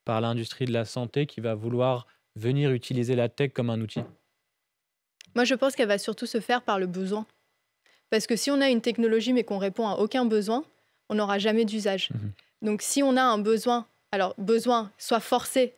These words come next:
Speaker 2: parce que c'est une requête réglementaire, soit poussé par le patient, soit de, de l'initiative des industriels et des autres acteurs, on aura une adoption de la technologie. Mais si on essaye d'entrer que par les tec-, la technologie,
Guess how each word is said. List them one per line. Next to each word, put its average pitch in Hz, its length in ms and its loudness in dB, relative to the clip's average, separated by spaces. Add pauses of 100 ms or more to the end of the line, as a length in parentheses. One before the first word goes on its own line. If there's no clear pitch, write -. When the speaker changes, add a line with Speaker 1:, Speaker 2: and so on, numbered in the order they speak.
(100)
Speaker 2:
parce 196 160 -4
que 220 80 -4
c'est 208 140 -2
une 202 100 -2
requête 202 360 -2
réglementaire, 202 680 0 (240)
soit 220 180 0
poussé 247 300 0
par 226 180 2
le 220 80 6
patient, 226 480 0 (260)
soit 247 240 2
de, 196 540 2
de 196 200 0
l'initiative 220 720 2
des 202 180 0
industriels 202 560 0
et 196 60 2
des 190 200 0
autres - 180 -6
acteurs, 269 440 0 (340)
on 226 160 4
aura 233 240 4
une 233 80 2
adoption 208 360 0
de 220 60 0
la 202 80 -2
technologie. 202 640 -2
Mais 214 100 0
si - 100 -4
on 254 80 6
essaye 262 280 2
d'entrer 240 360 0
que - 180 0
par 262 200 2
les 220 100 4
tec-, 220 240 -2
la 208 120 2
technologie, 220 600 0